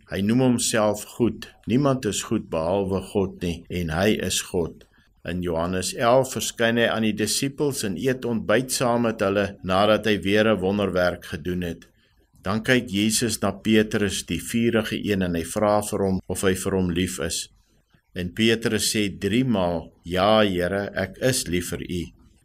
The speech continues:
En elke keer as hy gesê het dat hy lief was, het hy gesê, "Laat my lammers wei,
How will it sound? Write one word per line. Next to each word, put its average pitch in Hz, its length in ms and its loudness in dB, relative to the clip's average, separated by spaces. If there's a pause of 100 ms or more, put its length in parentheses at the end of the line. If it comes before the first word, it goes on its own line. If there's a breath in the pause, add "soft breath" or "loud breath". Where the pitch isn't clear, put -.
En 85 380 -2
elke 147 460 2
keer 135 380 2
as 120 140 0
hy 104 100 -2
gesê 107 420 -2
het 104 100 0
dat 92 220 -4
hy 87 120 -4
lief 92 280 -2
was, 98 400 0 (180)
het 90 260 -4
hy 90 140 0
gesê, 95 680 -2 (180 loud breath)
"Laat 98 440 0
my 92 100 -2
lammers 85 540 -4 (100)
wei, 123 460 2